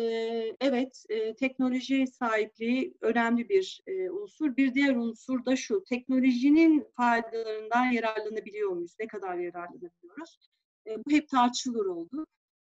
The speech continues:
E, şimdi özellikle mobil teknolojiyle, bu hareketlilik kavramıyla açık uzaktan öğrenme alanında, e, bir takım tartışmalar var. Acaba mobil öğrenme bir, e, elektro-, e, açık uzaktan öğrenme alanında değerlendirirsek elektronik öğrenmenin alt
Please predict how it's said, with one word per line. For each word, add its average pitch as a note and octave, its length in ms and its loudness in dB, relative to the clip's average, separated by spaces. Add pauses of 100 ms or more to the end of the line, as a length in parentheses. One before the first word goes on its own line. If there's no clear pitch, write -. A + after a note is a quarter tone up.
(120)
E, C4+ 40 -12
şimdi C4+ 440 -6
özellikle E4 520 4
mobil D4+ 240 6
teknolojiyle, D4 720 6
bu A3+ 120 0
hareketlilik C4 580 2
kavramıyla A#3+ 840 0
açık - 280 -16
uzaktan B3+ 540 0
öğrenme B3+ 320 4
alanında, G#3+ 680 0 (220)
e, G#3+ 140 -2
bir - 80 -8
takım C4+ 280 2
tartışmalar A3 760 0
var. E3+ 260 -6 (380)
Acaba C4 520 -8
mobil A#3+ 240 -2
öğrenme A3 540 2
bir, A#3 260 -6
e, G#3 80 -2
elektro-, B3+ 520 0
e, G#3 180 0
açık - 300 -4
uzaktan A#3+ 400 -2
öğrenme A#3 380 0
alanında G3 360 -4
değerlendirirsek G3+ 880 -2
elektronik C4 600 0
öğrenmenin A3+ 720 0
alt A3+ 200 -2